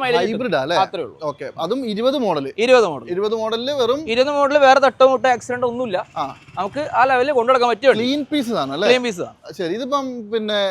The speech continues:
Speaker 2: എന്തെങ്കിലും വേറെ അപാകത ഒന്നുമില്ലല്ലോ?
Speaker 1: ഒന്നുമില്ല. നമുക്ക് സിക്സ് മന്ത് വേറെ ഒരു
Speaker 2: ആ.
Speaker 1: സർവീസോട്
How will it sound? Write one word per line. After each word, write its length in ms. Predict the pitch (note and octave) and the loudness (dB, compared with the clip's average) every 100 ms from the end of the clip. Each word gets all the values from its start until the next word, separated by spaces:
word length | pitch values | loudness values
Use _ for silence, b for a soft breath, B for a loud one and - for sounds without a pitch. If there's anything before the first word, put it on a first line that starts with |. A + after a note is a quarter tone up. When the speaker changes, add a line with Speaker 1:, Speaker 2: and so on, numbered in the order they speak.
| - | -4
Speaker 2:
എന്തെങ്കിലും 300 | G3+ A#3 B3 A#3+ | -6 -4 -2 -2
വേറെ 100 | A#3 | -2
അപാകത 240 | A3 A#3 A#3 | -2 -4 -4
ഒന്നുമില്ലല്ലോ? 380 | A#3 A#3+ A#3+ C4 C4+ | -6 -6 -2 4 4
Speaker 1:
ഒന്നുമില്ല. 280 | C#4 D#3+ B2 - | 4 -4 -6 -8
നമുക്ക് 240 | F#3 G#3 C#4 | -8 -4 -6
സിക്സ് 200 | C4 - B3+ | -6 -6 -4
മന്ത് 160 | C4 C4 | 0 6
വേറെ 180 | A#3+ A#3 A#3 | 6 6 0
ഒരു 140 | A#3 B3+ | -2 -4
Speaker 2:
ആ. 180 | - F3+ | -4 0
Speaker 1:
സർവീസോട് 540 | G3 A3 C4 C#4+ C#4+ | 0 0 -4 2 2